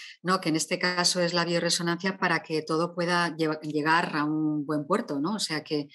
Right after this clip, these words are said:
mm, yo creo que es un complemento fundamental, ¿no? En este momento, eh, no, no, o sea, es, es un poco difícil la, entender, ¿no? la, la, la, la medicina integrativa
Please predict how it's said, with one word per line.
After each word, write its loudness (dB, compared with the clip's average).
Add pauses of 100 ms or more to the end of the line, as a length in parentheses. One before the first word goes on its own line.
(600)
mm, -2 (160)
yo -2
creo 2
que 2
es 2
un 0
complemento 4
fundamental, 0
¿no? 0
En 0
este -2
momento, 0 (420)
eh, 0 (1120)
no, 0
no, 2 (400)
o -8
sea, 2
es, 0
es -2
un -4
poco 0
difícil 2
la, 2
entender, 2
¿no? 0
la, 0
la, -4
la, -12
la -14
medicina -4
integrativa 0